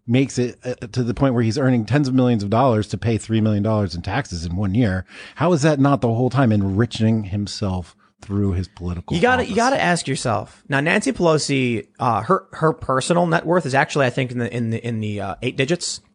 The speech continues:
Speaker 2: But her husband is extremely wealthy, so her married net worth is, like, two hundred million.
Speaker 1: Yikes.
Speaker 2: But still, you gotta ask yourself, how is that somebody runs for Congress? Their salary is, what, a hundred seventy K per year.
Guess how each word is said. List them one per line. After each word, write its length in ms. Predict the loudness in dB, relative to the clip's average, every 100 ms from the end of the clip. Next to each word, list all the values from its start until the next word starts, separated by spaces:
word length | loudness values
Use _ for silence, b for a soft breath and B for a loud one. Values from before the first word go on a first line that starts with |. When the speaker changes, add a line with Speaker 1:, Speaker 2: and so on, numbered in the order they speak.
| _ -4
Speaker 2:
But 140 | 0
her 100 | 0
husband 460 | 2 0 2 0 0
is 80 | -4
extremely 460 | -6 0 2 2
wealthy, 320 | 2 2 0
so 120 | -2 -2
her 140 | -2
married 380 | 0 2 2 0
net 120 | -6
worth 240 | -6 -8
is, 80 | -6
like, 140 | -6 -6
two 100 | -6
hundred 100 | -4
million. 240 | -4 -4 -10 _ _ -14
Speaker 1:
Yikes. 540 | -12 -10 -14 -16 -6
Speaker 2:
But 140 | -4 0
still, 180 | 0
you 60 | 2
gotta 160 | 2 2
ask 160 | 0
yourself, 320 | 0 -2 -2 -4 B B B B B
how 200 | 0 2
is 100 | 2
that 120 | 0
somebody 360 | 2 2 2 2
runs 260 | 2 0 -2
for 80 | -2
Congress? 680 | 0 0 -2 -6 -6 -8
Their 140 | -2 -2
salary 440 | 2 2 2 2
is, 100 | 2
what, 160 | 2 0
a 40 |
hundred 320 | 0 -2 -2
seventy 340 | 0 0 0 0
K 240 | 2 0
per 140 | 0 -2
year. 420 | 0 -2 -2